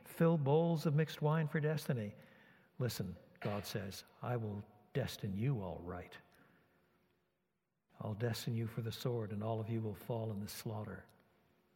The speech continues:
For the truth of the matter is, you picture yourself as calling upon me, hence the prayers of agony and desperation that we saw two chapters back. But the truth of the matter is, he said, although you picture yourself this way, I called for you,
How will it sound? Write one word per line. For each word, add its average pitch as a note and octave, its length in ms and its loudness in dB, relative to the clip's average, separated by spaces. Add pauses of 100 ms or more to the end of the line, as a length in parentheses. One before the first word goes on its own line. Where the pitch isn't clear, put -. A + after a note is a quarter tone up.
(480)
For A2+ 60 0
the A#2 80 0
truth F#3+ 240 4
of D3+ 80 4
the C#3 80 4
matter C#3+ 340 4
is, A2+ 180 -2
you D3 160 6
picture F3+ 440 2
yourself C#3 640 2 (100)
as C3 220 0
calling D#3 480 0
upon C3+ 420 0
me, E3+ 260 4 (280)
hence D#3+ 240 4
the - 100 -4
prayers C#3+ 480 2
of G#2+ 140 -2
agony A#2 440 0
and G#2+ 120 -2
desperation B2+ 680 -2
that G#2+ 120 -4
we A2+ 120 -2
saw A#2+ 360 0 (300)
two C#3 120 4
chapters B2 500 0
back. C3+ 360 0 (880)
But B2+ 100 0
the A#2+ 60 -2
truth F#3+ 300 4
of D3+ 80 2
the C3 80 0
matter B2+ 400 4
is, C#3+ 240 2
he A2+ 100 -4
said, A#2 300 -2 (340)
although C#3 220 4
you D3 160 6
picture D#3+ 340 2
yourself C#3 420 2
this - 240 -4
way, C3+ 200 2
I E3 140 4
called A2+ 360 0
for - 160 -4
you, C#3+ 320 0